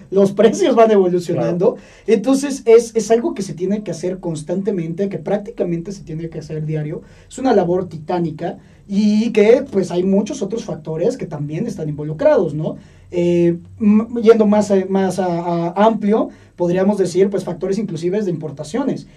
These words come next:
Speaker 1: Entonces, la visualización también llega a esa parte de logística, esa parte de importación, etcétera. Hay, hay, hay un mundo de cosas que van a afectar el poder de, de penetración, el posicionamiento, los precios,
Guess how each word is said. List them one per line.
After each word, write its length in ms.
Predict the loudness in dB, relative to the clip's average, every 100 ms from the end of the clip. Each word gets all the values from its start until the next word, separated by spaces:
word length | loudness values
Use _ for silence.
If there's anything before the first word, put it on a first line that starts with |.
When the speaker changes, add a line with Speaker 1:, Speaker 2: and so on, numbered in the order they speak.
| _
Speaker 1:
Entonces, 340 | _ -6 -4 -2
la 100 | -2
visualización 600 | -2 -6 -8 -4 -2 -2
también 500 | -4 -4 -4 -2 4
llega 280 | 4 4
a 60 | 2
esa 260 | 0 -4 -6
parte 260 | -6 -4
de 100 | -4
logística, 520 | -4 -6 -6 -6 -8
esa 180 | -10 -10
parte 160 | -12 -12
de 120 | -12
importación, 520 | -12 -16 -10 -6 -6 -8 -18 _
etcétera. 480 | -10 -4 -2 -2 -4
Hay, 120 | -4 0
hay, 240 | 0 2
hay 160 | 0 2
un 80 | 2
mundo 320 | 2 2 2
de 120 | 0
cosas 320 | -4 -6 -6
que 100 | -4
van 220 | -2 -2 -2
a 40 |
afectar 540 | -4 -6 -6 -4 -4 -6 -18 _
el 260 | -2 0 0
poder 420 | -2 0 4 4
de, 140 | 4 0
de 200 | 0 -4
penetración, 600 | -4 -6 -4 0 0 0
el 80 |
posicionamiento, 800 | -4 -8 -8 -4 0 0 0 -2
los 140 | -2 -2
precios, 640 | -2 -2 -2 -2 -2 -4